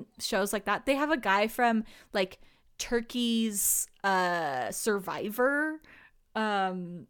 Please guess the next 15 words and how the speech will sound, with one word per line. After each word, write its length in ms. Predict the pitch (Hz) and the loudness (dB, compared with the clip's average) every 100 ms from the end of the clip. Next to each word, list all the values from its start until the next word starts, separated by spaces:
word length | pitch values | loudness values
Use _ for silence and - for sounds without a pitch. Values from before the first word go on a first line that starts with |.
| _ | _
they 80 | 233 | -8
have, 80 | 247 | -2
like, 100 | 277 | 0
a 80 | - | 0
telenovela 920 | - 226 240 247 214 170 175 185 214 | -2 0 2 2 0 -2 -4 0 0
star. 760 | 226 - 285 269 269 269 269 269 - - - - | 0 -4 -2 0 2 2 0 -4 -14 -20 -20 -10
And 160 | 311 359 | -4 0
they're 120 | 359 | 2
just 220 | 359 427 | 2 2
doing 320 | 453 508 453 214 | 4 4 4 0
weird 300 | 214 226 226 | 2 2 2
stuff 320 | - 202 202 | 0 0 0
with 140 | 220 | -2
their 140 | 214 190 | -2 -4
casting. 760 | 208 180 190 - 269 269 269 | 0 -2 -2 -4 -4 -4 -6